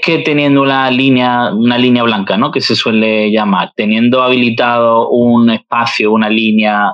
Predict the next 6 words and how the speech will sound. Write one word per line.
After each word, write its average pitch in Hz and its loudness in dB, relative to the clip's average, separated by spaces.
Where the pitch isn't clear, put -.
totalmente 110 0
independiente 104 0
y - 2
demás, 117 0
¿sería 135 -2
compatible 165 0